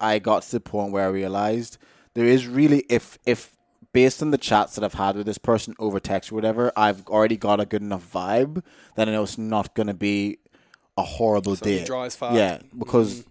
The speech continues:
Speaker 1: yeah, because I already gauged through the texting whether I feel like it's gonna go okay. But then I did end up with this mindset after a while of thinking, I've lived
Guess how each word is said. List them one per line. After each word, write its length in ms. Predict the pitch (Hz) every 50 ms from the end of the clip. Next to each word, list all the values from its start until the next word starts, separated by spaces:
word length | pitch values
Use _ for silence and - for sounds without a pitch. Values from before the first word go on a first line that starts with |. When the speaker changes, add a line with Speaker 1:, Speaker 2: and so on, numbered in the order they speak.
| - -
Speaker 1:
yeah, 160 | 120 117 107
because 240 | 98 107 - 123 110
I 100 | 117 117
already 420 | - 127 123 127 131 135 139 127 - _ _ -
gauged 480 | 123 110 107 110 113 110 - - -
through 160 | - 113 110
the 100 | 101 104
texting 460 | - - 104 98 - - - 117 110 104
whether 200 | 107 101 98 101
I 80 | 98
feel 240 | - - - 104 101
like 220 | 101 95 - -
it's 140 | 101 - -
gonna 240 | - 110 101 101 95
go 260 | - - 101 101 104
okay. 500 | 90 101 92 - - 95 98 101 117 139 - _ _ _ _ _ _ _ _ - _
But 160 | 120 113 101
then 160 | 123 123 120
I 100 | 117 117
did 400 | 101 113 117 113 110 - _ - _ -
end 160 | 117 120 113
up 140 | 113 90 110
with 100 | 113 -
this 180 | 110 95 - -
mindset 560 | 104 101 101 104 101 - - 123 117 117 - 110
after 300 | 110 107 101 - - 113
a 40 |
while 400 | 110 113 110 110 110 110 113 110 -
of 160 | 120 110 -
thinking, 560 | - - 107 107 98 - 104 101 101 101 98 - _ _ _ _ _ _ _ _ _ _ _ _ _ _ _ 107
I've 260 | 113 120 123 113 110
lived 540 | 117 120 120 131 147 151 151 - - -